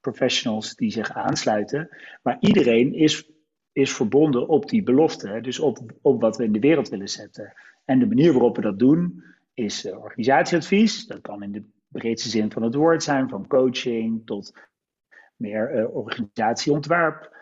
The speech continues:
teamcoaching. Eh, maar ook verwaarloosde organisaties waar het helemaal niet goed gaat.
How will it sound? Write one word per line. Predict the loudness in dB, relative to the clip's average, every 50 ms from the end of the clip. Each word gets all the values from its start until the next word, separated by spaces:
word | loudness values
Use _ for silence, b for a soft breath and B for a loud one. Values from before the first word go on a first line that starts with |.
| b b
teamcoaching. | -4 -4 -4 -2 -2 0 0 0 0 -2 -4 -6 -4 -4 -4 -4 -6 -8 -10 -14 -18
Eh, | -20 -18 -16 -16 -16 -10 -4
maar | -2 -2 -2 -2
ook | -4 -6 -6
verwaarloosde | -10 -10 -6 -4 -2 0 0 0 0 -2 -4 -8 -10 -12
organisaties | -12 -12 -12 -14 -12 -6 -4 -2 -2 -4 -4 -8 -10
waar | -12
het | -10 -8
helemaal | -4 0 2 4 4
niet | 4 2 0 -2
goed | -6 -8 -4
gaat. | 0 2 4 4 2 0 -6 b